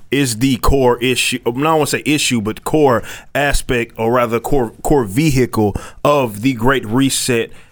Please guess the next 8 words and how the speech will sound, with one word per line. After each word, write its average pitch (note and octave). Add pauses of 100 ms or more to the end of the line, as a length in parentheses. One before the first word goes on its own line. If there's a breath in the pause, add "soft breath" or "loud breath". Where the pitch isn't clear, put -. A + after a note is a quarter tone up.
per C3+
se, C#3
is C3+
the A#2
emphasis C3 (160 loud breath)
or A2+
the A2
hyper-emphasis B2